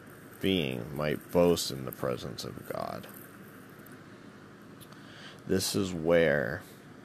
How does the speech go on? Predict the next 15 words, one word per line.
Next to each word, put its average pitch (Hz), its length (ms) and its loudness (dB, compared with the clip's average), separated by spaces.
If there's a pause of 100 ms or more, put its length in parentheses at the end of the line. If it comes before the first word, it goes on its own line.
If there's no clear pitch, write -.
(800)
a 78 60 0
lot 82 300 10
of 85 80 4
people, 80 420 0
this 80 240 -2
is 82 160 -2
in 82 100 0
Corinthians, 87 1000 -2
First - 420 -2
Corinthians, 85 680 -4
uh, 73 200 0
one 85 380 0
twenty-eight 85 560 -2
to - 80 -10
twenty-nine. 76 880 -4